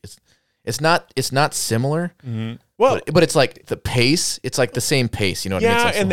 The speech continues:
Speaker 2: the accuracy and, and,
Speaker 1: Yeah.
Speaker 2: like, and it's, like,
Speaker 1: Have
Speaker 2: the
Speaker 1: you ever curled?
Speaker 2: Uh, no, I
Speaker 1: I got
Speaker 2: would
Speaker 1: to go once, and it was so fun.
Speaker 2: Was it?
Speaker 1: Yeah.
Speaker 2: Where'd you go?
Speaker 1: It was a place up in Appleton. My uncle's company he worked for, like, rented the place for the night.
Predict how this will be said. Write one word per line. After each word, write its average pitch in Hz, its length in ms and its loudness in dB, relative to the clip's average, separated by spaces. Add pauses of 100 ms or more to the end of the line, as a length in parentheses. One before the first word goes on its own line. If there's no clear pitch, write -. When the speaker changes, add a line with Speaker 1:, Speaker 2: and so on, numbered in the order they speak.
(160)
Speaker 2:
the - 40 -12
accuracy 160 920 0
and, 120 80 0
and, - 40 -4
Speaker 1:
Yeah. 90 240 2
Speaker 2:
like, 135 280 0
and 151 120 0
it's, 156 200 -2
like, 147 160 -2
Speaker 1:
Have 123 140 2
Speaker 2:
the 127 80 6
Speaker 1:
you 139 80 4
ever 117 180 2
curled? 98 420 -2 (240)
Speaker 2:
Uh, 135 140 -8
no, 117 520 -2 (220)
I 120 100 0
Speaker 1:
I 113 40 2
got 113 140 2
Speaker 2:
would - 40 -8
Speaker 1:
to - 60 -8
go 131 100 6
once, 90 420 -2
and 87 80 -8
it - 20 -4
was 90 100 -6
so 98 240 2
fun. 90 440 -6
Speaker 2:
Was 107 220 0
it? 104 140 -4 (140)
Speaker 1:
Yeah. 80 260 -4
Speaker 2:
Where'd 143 160 -2
you 151 80 -2
go? 127 340 2 (500)
Speaker 1:
It 107 60 -8
was 104 260 -2
a 101 80 -4
place 107 280 2
up 98 120 -2
in 87 100 -4
Appleton. 90 480 -6
My 85 160 -4
uncle's 87 560 -8 (260)
company 85 360 -6
he 85 80 -4
worked 82 200 -6
for, 82 140 -8
like, 76 180 -6
rented 82 340 -6
the - 80 -10
place 90 240 -4
for - 140 -10
the 90 80 -10
night. 90 220 -6